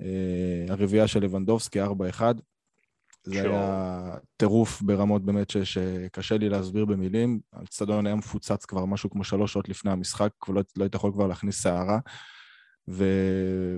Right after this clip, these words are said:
Speaker 1: ובאמת, כל האצטדיון עמד תשעים דקות, היה שם עידוד מפגר, הייתה גם הצגה של דורטמונד על הדשא, אז בכלל היה שם טירוף מוחלט. אה, אבל אני גם מאוד מאוד נהנה במשחקי חוץ. אה,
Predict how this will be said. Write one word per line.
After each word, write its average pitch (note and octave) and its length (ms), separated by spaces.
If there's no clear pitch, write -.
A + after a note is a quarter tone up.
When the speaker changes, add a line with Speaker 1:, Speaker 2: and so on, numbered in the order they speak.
Speaker 1:
ובאמת, F#2+ 640
כל A2 160
האצטדיון G#2+ 320
עמד G2+ 360
תשעים A2 320
דקות, G#2+ 460
היה G2 160
שם G2+ 200
עידוד G2 240
מפגר, G2+ 680
הייתה - 200
גם G#2 160
הצגה G#2+ 300
של A2 160
דורטמונד G#2 380
על G2 60
הדשא, G#2+ 380
אז F2+ 120
בכלל G#2 340
היה G2+ 120
שם G2+ 180
טירוף G2 340
מוחלט. G2 380
אה, G2 840
אבל G#2 200
אני G#2+ 140
גם G#2+ 180
מאוד A#2 220
מאוד A#2+ 220
נהנה A#2 220
במשחקי A2+ 420
חוץ. B2 420
אה, F#2 680